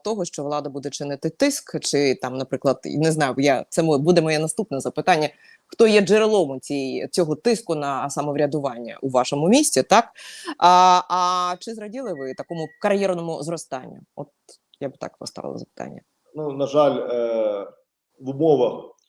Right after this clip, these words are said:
Speaker 2: в яких це все відбувається, я маю на увазі і контекст, е, з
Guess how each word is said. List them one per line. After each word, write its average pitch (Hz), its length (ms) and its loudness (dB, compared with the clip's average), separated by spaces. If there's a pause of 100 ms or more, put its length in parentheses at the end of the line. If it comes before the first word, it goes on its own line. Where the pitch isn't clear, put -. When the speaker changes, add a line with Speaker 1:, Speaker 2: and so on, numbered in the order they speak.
(180)
Speaker 2:
в 120 40 -12
яких 117 240 -12
це 120 100 -10
все 123 160 -10
відбувається, 123 640 0
я 110 60 0
маю 113 200 -4
на 110 80 -6
увазі 107 340 0
і 117 380 -6
контекст, 123 720 -4 (420)
е, 120 120 -4
з 113 140 -6